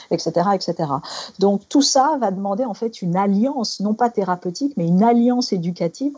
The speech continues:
encore renforcée entre, euh, les familles et les enseignants et les pouvoirs publics.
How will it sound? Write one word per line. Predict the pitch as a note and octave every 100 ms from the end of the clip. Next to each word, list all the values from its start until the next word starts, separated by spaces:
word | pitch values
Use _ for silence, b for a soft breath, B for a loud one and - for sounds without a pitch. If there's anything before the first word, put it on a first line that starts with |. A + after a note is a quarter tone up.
| -
encore | A#3 A3+ - - - -
renforcée | - - A#3 A3 F#3 - G3+ D4 B B B
entre, | - F#3 -
euh, | F#3+ A#3 A#3 D#3+
les | E3 A#3+
familles | A3+ F#3+ F#3 A#3
et |
les | F#3 E3
enseignants | E3+ - D#3+ C#3+ - _ _ _ _ -
et | G#3
les | G3
pouvoirs | F#3+ F3 E3
publics. | - E3+ D3+ -